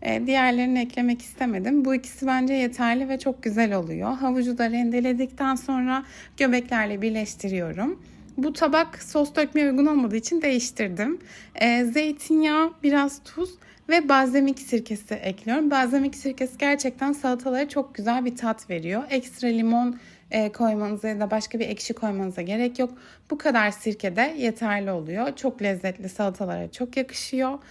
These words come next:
E, salatamız da hazır. Önce karıştırıp bir tabağa alacağız. Salatamız da hazır. Tuzunu da döküyoruz.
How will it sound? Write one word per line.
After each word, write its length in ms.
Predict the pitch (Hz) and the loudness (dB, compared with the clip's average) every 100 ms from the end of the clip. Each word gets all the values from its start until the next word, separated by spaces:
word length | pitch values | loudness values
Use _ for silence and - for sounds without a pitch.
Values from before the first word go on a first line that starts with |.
| - - _ | -20 -20 _
E, 280 | - 233 240 | 0 2 2
salatamız 640 | 247 302 277 269 262 254 247 | 0 2 2 2 0 0 0
da 140 | 254 | 0
hazır. 320 | 262 220 247 | 0 0 -2
Önce 320 | 294 254 240 | 0 2 2
karıştırıp 600 | 247 254 233 - 240 269 | 2 0 -2 -4 -6 -4
bir 100 | 269 | -6
tabağa 400 | 254 233 202 202 | -2 0 0 0
alacağız. 680 | 190 175 160 175 233 320 - - _ _ _ - - - - _ - _ 170 196 202 208 220 _ _ - - - - - _ _ _ _ _ _ _ _ _ _ _ - | -2 -4 -6 -4 -4 -6 -12 -20 _ _ _ -20 -20 -20 -20 _ -20 _ -20 -20 -20 -20 -20 _ _ -20 -20 -20 -20 -20 _ _ _ _ _ _ _ _ _ _ _ -4
Salatamız 600 | 269 247 247 233 226 220 | -2 0 0 0 0 -2
da 180 | 208 196 | -4 -2
hazır. 600 | 202 175 180 226 269 - | -4 -4 -6 -6 -10 -14
Tuzunu 400 | - 226 196 196 | -4 -2 0 -2
da 120 | 175 165 | -2 -4
döküyoruz. 960 | 208 - 240 240 233 240 247 - - | -4 -2 0 2 2 0 -2 -4 -14